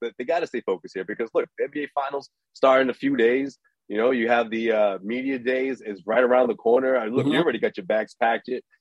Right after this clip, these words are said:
Speaker 1: you're not gonna be in town for quite, for, for, for, for long, right? For less than twenty-four hours.
Speaker 2: Just
Speaker 1: So
Speaker 2: wait,
Speaker 1: the focus
Speaker 2: I am
Speaker 1: shifts over to a, to a completely different beast, right?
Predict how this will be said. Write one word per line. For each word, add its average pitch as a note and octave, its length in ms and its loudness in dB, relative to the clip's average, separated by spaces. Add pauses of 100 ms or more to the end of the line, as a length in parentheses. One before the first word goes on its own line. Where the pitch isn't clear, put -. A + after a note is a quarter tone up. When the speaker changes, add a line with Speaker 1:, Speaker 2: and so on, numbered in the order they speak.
Speaker 1:
you're C#3 80 0
not F3 100 4
gonna A#2+ 140 2
be A#2 140 2
in G#2 80 0
town A#2 220 2
for G#2 120 -6
quite, A2 240 0 (240)
for, G#2+ 100 -8 (160)
for, G#2 140 -10
for, G#2 140 -6 (140)
for G#2 120 -4
long, A#2 300 6
right? A2+ 200 2
For A2+ 60 -8
less B2+ 160 -2
than G#2+ 100 -20
twenty-four A#2 360 -6
hours. B2 340 -2
Speaker 2:
Just D#3+ 280 4
Speaker 1:
So D3 100 -6
Speaker 2:
wait, C#3 120 4
Speaker 1:
the C#3 140 2
focus B2 160 4
Speaker 2:
I D#3 140 4
am D3+ 40 0
Speaker 1:
shifts D#3+ 360 -2
over D#3 200 4
to C#3+ 200 -4
a, - 40 -10 (140)
to C3+ 120 -2
a B2 80 0
completely C#3+ 360 -6
different A#2+ 340 -6
beast, A2 320 -6
right? F#2 240 -2